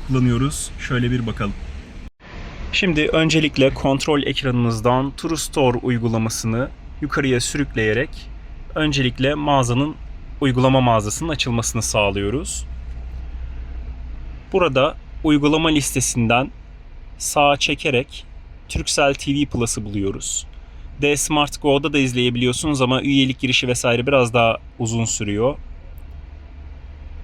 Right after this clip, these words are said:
Evet. Şurada Turkcell T V Plus var, yükle diyeceksiniz. Ben önceden yüklediğim için şu an hazır durumda.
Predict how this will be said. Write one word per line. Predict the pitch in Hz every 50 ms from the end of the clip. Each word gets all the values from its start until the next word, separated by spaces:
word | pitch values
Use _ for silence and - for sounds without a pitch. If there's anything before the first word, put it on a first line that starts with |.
| - - - - - - - - - - - - - - - - - - - - - - - - - - - - - - - - - - - - - - - - - - - - - - - - -
Evet. | 120 101 87 - - - - - - - - - - - - - - - - - -
Şurada | - - - - 160 131 135 185
Turkcell | 180 - 165 151 - - 165 147 147
T | - - 151
V | 151 143
Plus | - - 151 156 143 - -
var, | 139 135 139
yükle | 139 139 139 - 160 151 135
diyeceksiniz. | 127 120 107 107 110 - - 135 143 156 147 127
Ben | 131 127 127
önceden | 127 123 120 123 120 123 120
yüklediğim | 117 113 - 123 120 120 117 110 101
için | - - - 95 -
şu | - - - 139 131
an | 131 127
hazır | 113 127 123 120 131 123 117 113
durumda. | 104 104 104 104 95 131 -